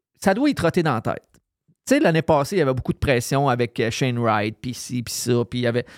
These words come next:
Mais là, cette année, ah, il dit, moi, je suis en, je suis en haut,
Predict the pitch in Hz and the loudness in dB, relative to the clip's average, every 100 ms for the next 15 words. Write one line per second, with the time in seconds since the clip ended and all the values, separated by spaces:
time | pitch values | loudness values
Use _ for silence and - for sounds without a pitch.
0 | - - 202 285 - 170 247 320 320 _ | -20 -6 2 2 2 0 2 0 -6 _
1 | _ _ _ _ _ _ _ - 214 175 | _ _ _ _ _ _ _ 2 2 2
2 | 139 139 214 415 403 - - 202 165 156 | -4 -2 0 0 -2 -6 -4 2 2 0
3 | - - 170 147 165 349 | -4 0 2 4 2 2